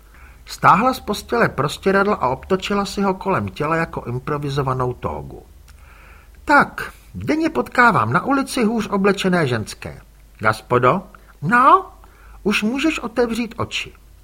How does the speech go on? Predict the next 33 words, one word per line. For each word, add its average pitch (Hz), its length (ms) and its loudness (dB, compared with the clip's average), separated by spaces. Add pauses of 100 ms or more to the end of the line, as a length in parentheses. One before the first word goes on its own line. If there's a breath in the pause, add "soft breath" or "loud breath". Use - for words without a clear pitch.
(640 soft breath)
Gaspoda 254 540 -2
zamrkal. 85 760 -6 (560 soft breath)
Na 104 100 2
Angu 226 480 2
v - 100 -2
obou 185 300 4
krajních 175 520 -2
podobách 127 520 -2
byla 131 280 2
radost 170 420 -4
se 147 120 -2
podívat, 196 680 -2 (360 loud breath)
ale 113 200 4
několik 139 520 0
vteřin 196 440 -2
v 90 120 -6
mezičase, 123 760 -2
když 104 260 -4
morfologický 202 880 -4
signál 139 540 2
hledal 170 360 2
stanici - 560 -4
určení, 139 580 -4
poskytovala - 840 -6
obrázek, 131 720 0
který 190 340 -8
by 123 140 -2
nebylo 160 400 0
radno 185 280 -4
pozorovat 180 600 -2
s - 40 -18
plným 151 480 -6
žaludkem. 69 840 -6